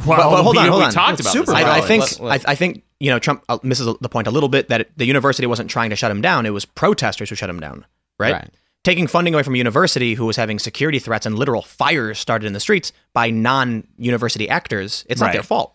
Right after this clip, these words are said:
Speaker 1: It's not their fault. The
Speaker 4: Yeah, but
Speaker 1: university
Speaker 4: I,
Speaker 1: was
Speaker 4: I
Speaker 1: actually
Speaker 4: think,
Speaker 1: trying to stop
Speaker 4: I
Speaker 1: the
Speaker 4: think,
Speaker 1: protesters.
Speaker 4: uh, that's not what I heard. I heard, uh,
Speaker 1: Oh,
Speaker 4: Milo
Speaker 1: come on.
Speaker 4: and others were saying that the university, if they didn't, uh, like, oh, uh, blatantly kind of invite the protest, they kind of winked and looked the other way when it was
Speaker 1: Uh,
Speaker 4: happening.
Speaker 1: according to Milo, the guy who's being
Speaker 2: So, so,
Speaker 1: protested.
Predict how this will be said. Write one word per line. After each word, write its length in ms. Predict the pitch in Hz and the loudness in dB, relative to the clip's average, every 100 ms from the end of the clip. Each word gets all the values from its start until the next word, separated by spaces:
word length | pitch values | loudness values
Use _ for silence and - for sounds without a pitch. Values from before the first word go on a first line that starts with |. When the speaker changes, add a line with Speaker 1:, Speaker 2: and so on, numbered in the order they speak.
| _ | _
Speaker 1:
It's 140 | - 202 | -6 0
not 140 | 247 | 2
their 100 | 240 | 2
fault. 200 | 240 214 | 2 2
The 60 | 185 | 4
Speaker 4:
Yeah, 140 | 165 | 4
but 60 | 151 | 4
Speaker 1:
university 400 | 151 151 151 247 | 4 4 4 2
Speaker 4:
I, 20 | |
Speaker 1:
was 120 | 226 | 4
Speaker 4:
I 60 | 120 | 4
Speaker 1:
actually 220 | - - | 4 2
Speaker 4:
think, 100 | 170 | 4
Speaker 1:
trying 140 | 226 | 2
to 60 | 180 | 0
stop 180 | - 208 | 0 0
Speaker 4:
I 60 | |
Speaker 1:
the 80 | 165 | 2
Speaker 4:
think, 100 | 220 | 2
Speaker 1:
protesters. 420 | 196 135 85 76 185 | 2 0 -4 -8 -4
Speaker 4:
uh, 360 | 196 185 180 170 | -2 0 0 0
that's 220 | 160 156 | 0 0
not 180 | 147 120 | -2 2
what 100 | 120 | 2
I 140 | 104 | 2
heard. 220 | 101 90 | 0 0
I 100 | 104 | 0
heard, 300 | 127 120 123 | 0 0 0
uh, 40 | 131 | -2
Speaker 1:
Oh, 180 | 123 | -2
Speaker 4:
Milo 300 | 135 147 147 | 0 2 2
Speaker 1:
come 260 | 147 147 139 | 4 4 4
on. 60 | 131 | 2
Speaker 4:
and 120 | 131 | 2
others 340 | 131 131 127 117 | 0 2 0 -2
were 80 | |
saying 340 | 123 - 120 120 | -2 0 0 0
that 120 | 113 | -2
the 80 | 127 | 0
university, 760 | 123 117 123 - 127 123 117 | 0 0 -2 -2 -2 0 0
if 120 | 107 | -2
they 100 | 127 | -2
didn't, 380 | 120 143 143 139 | 0 0 0 0
uh, 180 | 131 135 - | 0 -2 -2
like, 280 | 127 120 107 | -2 -2 0
oh, 140 | 120 131 | -2 0
uh, 500 | 120 117 107 110 101 | 2 2 4 2 0
blatantly 800 | 101 113 120 120 127 135 131 120 | -2 0 0 0 0 2 0 -2
kind 240 | - 120 | -2 -2
of 80 | 120 | 0
invite 520 | 117 95 107 120 131 | -2 0 0 0 -2
the 80 | 131 | -4
protest, 720 | - 135 135 147 143 143 - | 0 0 2 2 0 0 -4
they 100 | 113 | -4
kind 300 | 104 117 110 | -2 -2 0
of 160 | 107 95 | -2 -2
winked 400 | 104 110 110 113 | -2 0 -2 -2
and 140 | 101 | 0
looked 180 | 104 - | -2 -2
the 100 | 104 | -2
other 180 | 98 98 | 0 0
way 220 | 95 90 | 0 0
when 140 | 90 | -2
it 60 | 87 | -4
was 100 | 80 | -2
Speaker 1:
Uh, 40 | 143 | 0
Speaker 4:
happening. 240 | 131 147 | 2 0
Speaker 1:
according 320 | 143 185 180 | 2 2 2
to 100 | 170 | 0
Milo, 460 | 156 151 151 147 123 | 0 2 2 2 2
the 100 | 123 | 2
guy 160 | 131 131 | 2 2
who's 160 | 131 | 0
being 200 | 127 127 | 0 -2
Speaker 2:
So, 80 | 147 | 2
so, 100 | 190 | 2
Speaker 1:
protested. 460 | 185 147 165 101 | 4 2 0 -2